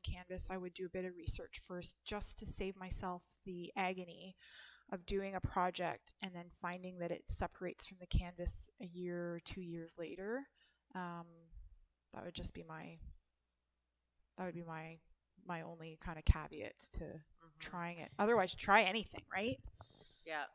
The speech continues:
Speaker 1: Try anything. And here's our yellow. And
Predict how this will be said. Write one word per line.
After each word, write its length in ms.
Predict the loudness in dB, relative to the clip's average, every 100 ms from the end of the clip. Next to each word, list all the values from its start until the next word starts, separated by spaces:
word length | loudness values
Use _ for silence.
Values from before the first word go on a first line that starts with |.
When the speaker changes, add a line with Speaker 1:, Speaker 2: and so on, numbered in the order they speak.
| -6
Speaker 1:
Try 280 | 8 12 12
anything. 520 | 10 -2 -6 -10 -16 -2 0 0 -4 -18 _ _ _ _ _ _ -18 -12 -6
And 100 | -2
here's 240 | 0 2
our 80 | 2
yellow. 840 | 4 8 10 12 10 10 8 4 -4 -12 -12 _ _ _ _ _ _ _ _ _ _ _
And 800 | 2 4 4 4 4 0 -4 -2